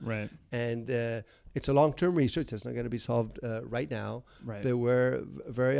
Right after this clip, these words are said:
Speaker 2: optimistic about this investment. And, and, but it's all about the, the long-term future. And who knows, we might be indeed having fuel, uh,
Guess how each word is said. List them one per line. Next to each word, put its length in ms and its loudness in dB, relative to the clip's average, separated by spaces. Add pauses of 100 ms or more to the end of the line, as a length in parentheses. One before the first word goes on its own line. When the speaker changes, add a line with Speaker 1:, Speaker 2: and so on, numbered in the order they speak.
Speaker 2:
optimistic 480 -4
about 280 -6
this 200 -10
investment. 460 -8
And, 300 -10
and, 120 -10
but 140 -2
it's 140 -4
all 180 2
about 280 -2
the, 240 -2
the 120 -6
long-term 300 -6
future. 420 -6 (320)
And 120 -8
who 120 -4
knows, 180 -4
we 80 -6 (100)
might 120 -6
be 140 -4
indeed 300 -6
having 460 -4 (420)
fuel, 520 2 (160)
uh, 180 -4